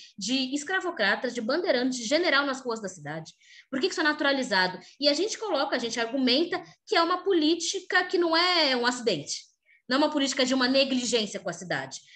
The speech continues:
Não, uma política que tem um propósito, que é justamente reforçar a ideia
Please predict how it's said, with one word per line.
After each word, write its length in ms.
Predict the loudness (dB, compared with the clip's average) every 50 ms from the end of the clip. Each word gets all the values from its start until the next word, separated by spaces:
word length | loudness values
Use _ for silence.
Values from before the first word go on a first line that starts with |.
| -20 -16 _ -2
Não, 100 | 0 0
uma 160 | 0 0 -2
política 480 | -4 -6 -4 -4 -6 -2 2 2 2 2
que 140 | -2 -6
tem 140 | -2 0 0
um 100 | 0 2
propósito, 760 | 2 2 0 2 4 4 4 4 4 2 0 0 2 2 2 2 0 -8 _ _ _ _
que 80 | 2
é 80 | 2 2
justamente 540 | 2 0 -2 -2 -2 0 0 -2 -2 -2 -4
reforçar 520 | -4 -4 -4 -2 -4 -4 -2 -2 -4 -4
a 40 | -2
ideia 480 | 2 2 4 4 4 4 4 2 0